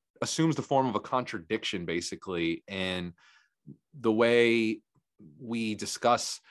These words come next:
you know, relationships and sex today. And you see this manifest very strongly, uh, on the,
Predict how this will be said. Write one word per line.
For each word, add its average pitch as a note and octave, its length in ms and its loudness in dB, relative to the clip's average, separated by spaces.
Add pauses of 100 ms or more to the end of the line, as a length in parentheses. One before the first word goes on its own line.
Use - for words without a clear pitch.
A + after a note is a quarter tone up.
(140)
you A2+ 60 -4
know, G2+ 80 -2
relationships G#2+ 640 -2
and G2 100 -12
sex - 260 2
today. A#2+ 380 4 (300)
And B2 180 -2
you A#2+ 80 -2
see F#3+ 160 -2
this E3 160 4
manifest B2+ 500 0 (120)
very C3+ 260 2
strongly, F2+ 640 -4
uh, F2+ 220 -4
on F2+ 200 -4
the, E2+ 140 -10